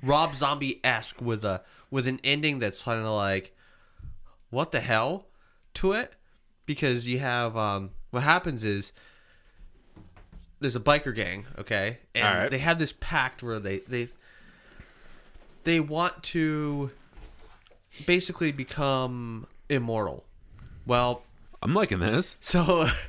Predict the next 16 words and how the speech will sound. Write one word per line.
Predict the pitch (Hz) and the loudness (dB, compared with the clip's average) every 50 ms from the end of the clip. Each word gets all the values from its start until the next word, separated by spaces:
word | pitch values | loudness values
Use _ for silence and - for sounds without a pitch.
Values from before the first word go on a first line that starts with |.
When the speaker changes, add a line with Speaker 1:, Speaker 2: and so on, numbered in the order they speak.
| - - - 165 - - | -12 -14 -16 -16 -18 -20
Speaker 1:
<laughs> | - - - _ - _ - - - - 151 | -20 -20 -20 _ -20 _ -20 -20 -14 -6 0
one | 156 185 226 | 2 2 2
of | 247 233 | 2 0
the | 226 | 0
guy, | - 190 175 175 139 | 2 2 4 4 2
Speaker 2:
There | 147 - 165 165 | 2 4 4 4
can | |
Speaker 1:
biker's | 160 156 170 165 156 151 | 4 4 4 2 2 2
Speaker 2:
only | |
be | 135 135 | 2 4
Speaker 1:
mothers | 143 151 151 - 123 107 - 87 80 76 76 71 - - | 4 4 6 4 2 2 2 2 2 0 0 -2 -4 -6
Speaker 2:
one. | - - - - - - - - - - - _ | -10 -14 -16 -18 -20 -20 -20 -20 -20 -20 -4 _
Speaker 1:
is, | 135 127 120 113 117 110 123 | 4 4 4 4 2 0 2
uh, | 117 110 104 104 | 2 2 2 0
does, | 98 - 123 120 117 117 | -2 -2 -2 -2 -2 -2
like, | 117 110 101 98 95 | -2 -2 -2 -4 -6